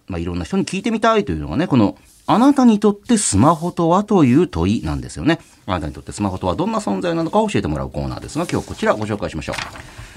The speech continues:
ラジオネーム、トマジュンさん、ありがとうございます。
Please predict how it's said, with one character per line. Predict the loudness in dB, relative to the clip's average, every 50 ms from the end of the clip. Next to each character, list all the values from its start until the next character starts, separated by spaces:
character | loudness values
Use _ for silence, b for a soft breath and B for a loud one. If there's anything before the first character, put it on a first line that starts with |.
| B B B B B B B B B B
ラ | 2 4 4 6
ジ | 6 6
オ | 6
ネ | 6 6
ー | 6
ム、 | 4 2 2 0 -6 _
ト | 0 2 4
マ | 6 4 4
ジ | 4 4
ュ | 2
ン | 2
さ | 2 0
ん、 | 0
あ |
り | 0 -2
が | -2
と | -4
う | -6
ご | -8
ざ | -8 -8
い | -8
ま | -8
す。 | -10 -12 -14